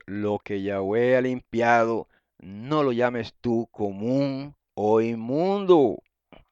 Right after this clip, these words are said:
Interesante. <laughs> ¿Eh? Por todo lo que surgió después,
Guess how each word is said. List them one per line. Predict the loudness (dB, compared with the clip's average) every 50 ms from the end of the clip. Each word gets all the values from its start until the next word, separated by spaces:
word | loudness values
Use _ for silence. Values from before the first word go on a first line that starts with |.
| _ _ _ _ _ _ _ _ _
Interesante. | -20 -20 -20 _ -8 -6 -4 -4 -4 -6 -6 -6 -6 -4 -4 -4 -4 -6 -8 _ _ -10 -10 -10 -10
<laughs> | -14 -12 -10 -10 -12 -12 -14 -20 _ _ -20 _ _ _ _ _ _
¿Eh? | -8 -6 -4 -4 -4 -4 -4 -8 -10 _ _ _ _ _ -20 -12 _
Por | 0 0 0
todo | 2 4 4 4
lo | 4 4 2
que | 0 0 0
surgió | 2 2 4 4 6 6 8
después, | 8 6 4 _ 4 8 10 10 10 8 6 -2 -12